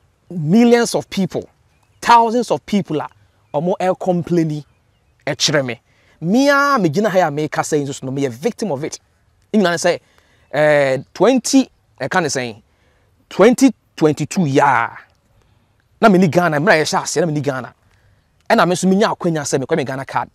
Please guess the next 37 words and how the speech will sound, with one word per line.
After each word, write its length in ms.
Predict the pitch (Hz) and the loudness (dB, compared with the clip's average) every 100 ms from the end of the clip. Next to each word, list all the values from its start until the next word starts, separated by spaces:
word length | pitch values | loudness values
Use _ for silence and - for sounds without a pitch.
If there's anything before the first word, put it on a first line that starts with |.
| - | -8
That 160 | 127 240 | 4 4
was 260 | 185 - _ _ _ | 4 -4 _ _ _
nineteenth 540 | 156 220 185 - 196 - 170 | -2 0 0 0 -2 0 0
April. 340 | 170 135 - _ _ _ _ _ _ - | 0 -2 -10 _ _ _ _ _ _ -4
Na 60 | 190 | -2
mekɔyɛ 320 | 156 170 160 | 0 0 0
me 80 | 123 | -2
Ghana 260 | 143 135 | -8 -8
card. 300 | - 139 - 160 | -10 -10 -10 -6
Meyɛ 300 | 180 277 277 | 0 2 2
na 80 | |
ɛka 140 | 180 202 | 0 0
kyerɛ 180 | 208 147 | -2 -2
me 60 | |
sɛ, 220 | - 147 - _ _ _ _ _ - | -4 -6 -6 _ _ _ _ _ -10
"Wo 100 | 170 - | -10 -2
card 300 | 302 277 196 | 0 0 0
no 140 | 175 190 | -2 -2
a 100 | 147 | -2
wayɛ 320 | 143 139 135 | -4 -4 -6
no, 120 | 120 _ _ _ _ _ _ _ _ _ _ _ _ 147 | -8 _ _ _ _ _ _ _ _ _ _ _ _ -2
biribiara 480 | 180 165 240 254 208 | -2 2 4 6 6
yɛ 100 | 202 | 4
intact, 380 | 196 170 - - | 0 -2 -8 -10
but 380 | 117 185 - - _ _ _ _ _ _ - | -6 -4 -4 -12 _ _ _ _ _ _ 0
plastic 440 | 214 330 254 - | 2 2 0 -2
a 40 | |
yɛde 120 | 175 214 | 0 0
bɛhyɛ 300 | 226 - - | 0 -2 -4
printer 340 | - 233 - 175 | 0 0 0 -2
mu 120 | 196 | -2
ne 80 | 202 | -2
aprinte 480 | 202 202 196 - 190 | -2 -4 -6 -4 -2
ade 120 | 190 | 0
ama 220 | 196 196 | 0 0
wo 180 | 180 123 | -2 -4
no, 140 | 110 | -10